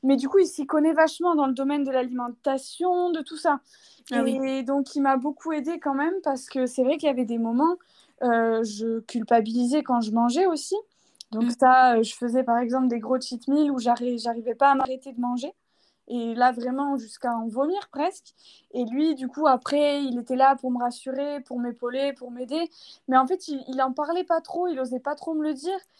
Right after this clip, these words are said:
Speaker 1: Mais quand il a vu, là, c'était en janvier, je suis rentrée de France, j'étais à quarante-cinq et demi kilos.
Speaker 2: Ah oui,
Speaker 1: J'étais
Speaker 2: ouais.
Speaker 1: vraiment très, très maigre. Enfin, c'est, c'est pour dire que quarante-cinq kilos, c'est maigre.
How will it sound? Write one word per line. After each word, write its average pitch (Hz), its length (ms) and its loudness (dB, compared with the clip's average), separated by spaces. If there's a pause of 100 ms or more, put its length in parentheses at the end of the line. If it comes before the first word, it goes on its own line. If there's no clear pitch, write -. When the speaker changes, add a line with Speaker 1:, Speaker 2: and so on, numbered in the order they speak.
(220)
Speaker 1:
Mais 247 140 -4
quand 311 340 -4
il 294 80 0
a 277 120 2
vu, 277 220 -6
là, 294 180 -2
c'était 269 300 -8
en 254 160 -4
janvier, 269 540 -6 (320)
je - 60 -16
suis 277 120 0
rentrée 269 380 -2
de 262 140 -2
France, 302 640 -4 (340)
j'étais 247 320 0
à 254 400 6
quarante-cinq 285 960 -2
et 269 60 -2
demi 269 260 0
kilos. 294 400 -2 (420)
Speaker 2:
Ah 226 120 -2
oui, 220 80 -2
Speaker 1:
J'étais 262 80 2
Speaker 2:
ouais. - 20 -2
Speaker 1:
vraiment 277 360 4
très, 277 260 -4
très 277 180 -4
maigre. 254 240 -6 (420)
Enfin, 247 320 2
c'est, 254 340 -4
c'est - 160 -12 (380)
pour 254 80 -8
dire 302 180 -4
que 285 80 -10
quarante-cinq 277 520 -2
kilos, 262 260 -4
c'est 269 120 -2
maigre. 277 280 -2